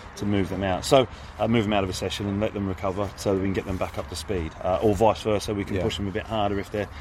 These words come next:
Speaker 1: um, if they're feeling fine and they're just not doing it. So it gives us an idea. It's a little bit like Big Brother on their back, um, but at
Speaker 2: Yeah.
Speaker 1: the same time, it's more
Speaker 2: It's,
Speaker 1: to
Speaker 2: it's as much for their welfare as for your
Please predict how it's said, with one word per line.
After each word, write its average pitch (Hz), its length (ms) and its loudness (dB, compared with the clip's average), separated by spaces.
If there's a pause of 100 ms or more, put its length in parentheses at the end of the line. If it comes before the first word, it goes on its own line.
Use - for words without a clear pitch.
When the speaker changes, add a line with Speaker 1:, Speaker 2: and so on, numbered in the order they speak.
(280)
Speaker 1:
um, 107 380 -2
if 110 120 -8
they're 107 100 -4
feeling 104 340 2
fine 107 260 0
and 110 100 -2
they're 110 100 -2
just 104 160 -6
not 113 120 -4
doing 107 220 0
it. - 100 -6
So 120 220 6 (360)
it 139 120 0
gives 147 180 2
us 131 140 -4
an 123 80 -2
idea. 117 460 2
It's - 140 -6
a 127 40 -2
little 151 320 4
bit 120 240 0
like 107 260 2 (180)
Big 113 120 -2 (260)
Brother 104 240 2
on 98 140 -2
their 92 140 -2
back, 107 360 2 (140)
um, 104 260 6
but 123 80 2
at 123 80 8
Speaker 2:
Yeah. - 80 6
Speaker 1:
the - 60 4
same 135 220 4
time, 107 260 -2
it's - 160 -8
more 113 280 0 (480)
Speaker 2:
It's, 131 100 0
Speaker 1:
to 107 140 6
Speaker 2:
it's 101 220 4
as 135 120 2
much 143 200 2
for 147 80 2
their 139 220 8
welfare 113 500 4
as 107 100 0
for - 120 -6
your 113 360 4